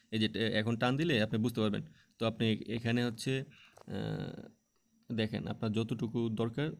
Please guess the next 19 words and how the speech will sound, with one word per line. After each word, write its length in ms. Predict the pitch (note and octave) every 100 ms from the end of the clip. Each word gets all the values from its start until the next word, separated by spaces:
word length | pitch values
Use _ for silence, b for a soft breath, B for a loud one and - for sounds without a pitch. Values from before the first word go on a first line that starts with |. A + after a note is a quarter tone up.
| -
ওই 120 | A#2
পরিমাণেই 340 | A#2 B2 B2+ B2
করতে 180 | A2+
পারবেন। 220 | G#2+ G#2+ G#2
আপনার 240 | B2 C3
ওইখানে 320 | C#3 C3+ C#3+
যদি 240 | C#3+ D#3 D#3+
আপনি, 220 | D#3+ D#3+
আহ, 920 | D#3+ - - - - - A#2 A2 - - - _ _ -
কত 200 | D3 D#3
পিক্সেল 360 | D#3+ C#3+ C#3+
দিবেন, 220 | C#3 C3+ C3
কত 400 | C3+ D#3+ D#3+ D#3
পিপিটি 340 | - D#3 D#3 E3
দিবেন, 340 | D#3 B2+ A2+ - -
ওইটা 160 | - B2
দিলে 220 | C#3 D3+
কি 140 | D3+ D3+
হয় 200 | C3